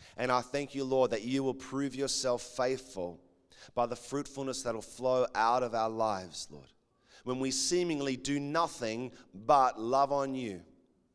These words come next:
that we'll see all that you will accomplish through our yielded lives, Lord. We thank you, Father, for the amazing things that you're doing, Lord, for opportunities this week to share how great you are with people, Lord.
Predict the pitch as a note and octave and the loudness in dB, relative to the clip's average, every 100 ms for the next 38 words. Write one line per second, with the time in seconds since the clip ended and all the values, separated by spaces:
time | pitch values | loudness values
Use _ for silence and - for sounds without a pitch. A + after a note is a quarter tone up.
0 | _ _ _ _ _ _ _ _ _ - | _ _ _ _ _ _ _ _ _ -4
1 | A#2 B2 B2 - C#3+ C3 A#2 C3+ C#3 C#3 | -4 -2 -4 -4 -4 -4 0 2 4 4
2 | C3+ C3 C3 C3 B2+ - B2+ A#2 G#2+ - | 4 2 2 2 0 -2 -6 -6 -6 -6
3 | - A#2+ G#2+ G#2 G#2+ A2+ A2 F#2+ F#2 E2+ | -4 0 0 0 -4 -6 -6 -6 -6 -6
4 | - - - - _ _ _ _ _ _ | -12 -16 -18 -20 _ _ _ _ _ _
5 | _ _ _ _ _ _ _ _ _ _ | _ _ _ _ _ _ _ _ _ _
6 | _ _ - G#2+ - C3 C3+ B2 - A#2+ | _ _ -12 -10 -2 -2 -2 -6 0 2
7 | B2 - A#2+ A2+ G#2+ A2+ B2+ A2+ A#2+ - | 0 -4 -6 -6 -4 -4 -6 -8 -10 -10
8 | A#2+ B2+ A2+ F#2+ F#2+ G#2+ B2 B2 A#2+ B2 | -10 -10 -10 -10 -8 -6 -6 -6 -2 -2
9 | B2 - - - A#2+ B2+ B2 - C3+ C#3 | -4 -10 -16 -2 2 2 2 -2 0 0
10 | C#3 A#2+ C3+ - A#2 D3+ C#3+ - - - | 0 -2 -4 -4 -4 -4 -4 -8 -18 -6
11 | - - - C3+ C3 C3 B2 A2+ - _ | -2 0 2 4 6 6 2 -4 -20 _
12 | _ - B2 C3 C3+ C3 A2 G#2+ A2+ C3 | _ -6 0 4 6 4 -2 -4 2 4
13 | C3 A2 A#2 C3 B2 G#2+ A2+ G2+ G2 G#2+ | 4 -2 -2 -2 2 2 2 2 -4 -8
14 | - B2 A2 F#2 D#2+ D#2+ D2 | -12 -12 -12 -12 -14 -14 -18